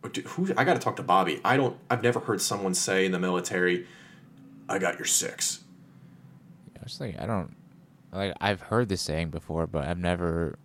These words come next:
Speaker 2: u-, or
Speaker 1: Yeah, I was
Speaker 2: like
Speaker 1: like, I thought it was, like, a movie thing,
Speaker 2: Yeah,
Speaker 1: like,
Speaker 2: I thought it was a
Speaker 1: someone
Speaker 2: movie thing, yeah.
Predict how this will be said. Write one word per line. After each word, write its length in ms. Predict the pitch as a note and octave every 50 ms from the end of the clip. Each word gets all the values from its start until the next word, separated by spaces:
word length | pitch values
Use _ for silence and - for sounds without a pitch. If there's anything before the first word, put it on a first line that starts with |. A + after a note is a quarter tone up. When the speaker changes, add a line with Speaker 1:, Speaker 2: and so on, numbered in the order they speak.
| - - -
Speaker 2:
u-, 380 | G2 F#2 F2+ F2+ F#2 F#2 F2+ - -
or 100 | - -
Speaker 1:
Yeah, 80 | D#3+
I 40 | C#3+
was 120 | D3+ -
Speaker 2:
like 120 | - G3 F3+
Speaker 1:
like, 100 | - - -
I 60 | C#3+
thought 140 | C3+ E3 E3
it 40 |
was, 120 | D#3 D#3 C3
like, 100 | C3+ -
a 80 | A2
movie 300 | F#2+ F#2+ A2 B2 A2+ G2+
thing, 240 | F#2 - G2+ F2 E2
Speaker 2:
Yeah, 80 | F#2 F#2
Speaker 1:
like, 140 | F#2 F#2 -
Speaker 2:
I 20 |
thought 40 | -
it 0 |
was 0 |
a 20 | G2+
Speaker 1:
someone 400 | G2+ A2 A2 G#2+ G#2 G2 G2 F#2+
Speaker 2:
movie 140 | F#2+ F#2 C#2
thing, 160 | D2 D#2+ E2+
yeah. 260 | E2+ E2+ E2 E2 E2+